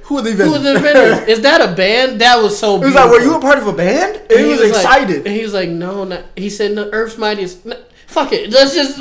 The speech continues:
Speaker 2: let's just take care of this.
Speaker 1: Statue of Liberty having the Captain America shield.
Speaker 2: And the original bronze paint. That was, uh, that was a nice touch. I like that. Um, I feel like the shield was too much. I get why.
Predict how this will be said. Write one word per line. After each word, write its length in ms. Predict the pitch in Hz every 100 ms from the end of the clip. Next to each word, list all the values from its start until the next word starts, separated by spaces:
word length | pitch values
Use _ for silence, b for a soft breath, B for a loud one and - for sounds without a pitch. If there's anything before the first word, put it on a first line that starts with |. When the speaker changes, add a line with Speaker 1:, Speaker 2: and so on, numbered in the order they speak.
| 247
Speaker 2:
let's 160 | 285 285
just 180 | 359
take 200 | - 262
care 200 | - 262
of 60 | 233
this. 160 | 202 151
Speaker 1:
Statue 420 | 208 226 233 254
of 80 | 220
Liberty 420 | 226 226 240 240
having 640 | 185 185 190 208 226 226 185
the 460 | 185 170 156 139 -
Captain 380 | - 208 214 208
America 500 | 190 190 208 196 202
shield. 540 | 180 214 208 226 254 - b b -
Speaker 2:
And 200 | 208 208
the 100 | 196
original 520 | 165 196 208 214 185
bronze 480 | 160 175 185 190 180
paint. 440 | - 180 202 269 - - -
That 240 | 151 170
was, 200 | 175 - 147
uh, 140 | 165
that 160 | 165 180
was 160 | 165
a 40 | 147
nice 240 | 135 123
touch. 300 | - 120 113
I 80 | 135
like 300 | 139 123 -
that. 220 | 117 113 b b b b
Um, 580 | 160 160 156 143 135 131 _ _ _ _ _ _
I 60 | -
feel 220 | - 196
like 260 | 175 165
the 140 | - 139
shield 400 | - 165 160 143
was 140 | 120
too 200 | - 160
much. 380 | 156 139 165 -
I 120 | 156 135
get 320 | 127 147 139
why. 420 | 131 135 139 160